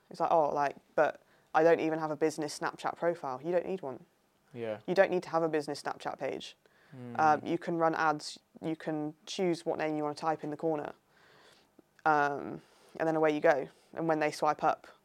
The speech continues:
Speaker 1: they go
Speaker 2: But how
Speaker 1: to
Speaker 2: would you
Speaker 1: a
Speaker 2: post
Speaker 1: website.
Speaker 2: on Snapchat though, if you, if you're spending money on ads? Like, how would you do it?
Speaker 1: You don't need to.
Speaker 2: Okay.
Speaker 1: You just straight up don't need to. So you, we could use your podcast clips on a Snapchat ad, um,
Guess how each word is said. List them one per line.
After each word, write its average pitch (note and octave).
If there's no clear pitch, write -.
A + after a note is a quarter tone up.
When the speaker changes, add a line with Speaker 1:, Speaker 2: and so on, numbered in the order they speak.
Speaker 1:
they D#3
go D3+
Speaker 2:
But D3
how F#3+
Speaker 1:
to A#3
Speaker 2:
would A#3+
you G#3+
Speaker 1:
a D3+
Speaker 2:
post G#3+
Speaker 1:
website. C#3+
Speaker 2:
on C#3+
Snapchat G#2
though, A2+
if A2
you, A#2+
if -
you're A#2
spending A#2+
money A#2
on G#2
ads? G#2
Like, G2
how A#2+
would A#2
you A#2
do B2
it? -
Speaker 1:
You G3+
don't C4
need A#3
to. -
Speaker 2:
Okay. B2+
Speaker 1:
You G#3
just A#3
straight F#3+
up -
don't D3+
need G3
to. -
So -
you, G3
we G#3+
could G3+
use G3
your F3
podcast E3+
clips -
on E3+
a -
Snapchat D#3+
ad, C3+
um, D#3